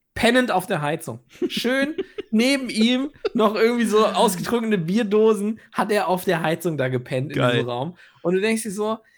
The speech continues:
Speaker 1: ist das der Punkrock-Lifestyle oder hat er einfach gestern Quatsch
Speaker 2: <laughs>
Speaker 1: erzählt im Sofa? So,
Speaker 2: Ich
Speaker 1: das wussten wir nicht.
Speaker 2: Ich glaub, er hat Quatsch erzählt.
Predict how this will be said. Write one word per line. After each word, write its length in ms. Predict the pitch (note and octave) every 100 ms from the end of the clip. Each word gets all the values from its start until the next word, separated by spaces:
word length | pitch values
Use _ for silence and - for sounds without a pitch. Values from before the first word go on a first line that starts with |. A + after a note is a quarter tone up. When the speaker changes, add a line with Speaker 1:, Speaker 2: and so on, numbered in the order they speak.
| _ _
Speaker 1:
ist 220 | A3+ -
das 160 | B3+ -
der 180 | G#3
Punkrock-Lifestyle 1200 | D#3+ - F#3 G#3 A#3 A3 F#3 F#3+ F#3 - E3+ F3 -
oder 380 | D#3+ D3+ C#3+ F3+
hat 100 | E3
er 120 | C3
einfach 320 | C3+ C3+ B2
gestern 260 | B2+ B2+ A2+
Quatsch 280 | B2+ A2
Speaker 2:
<laughs> 0 |
Speaker 1:
erzählt 280 | A#2 - A#2+
im 120 | B2
Sofa? 260 | B2+ B2 C3 - -
So, 340 | F#3+ G#3 F#3+
Speaker 2:
Ich 40 | A3
Speaker 1:
das 100 | B3
wussten 280 | A3 C#4 -
wir 80 | G#3
nicht. 220 | C#3 C3+ - _ - _
Speaker 2:
Ich 100 | C3
glaub, 160 | - C3
er 60 | F3+
hat 80 | -
Quatsch 200 | A3 -
erzählt. 340 | C3+ A#2+ -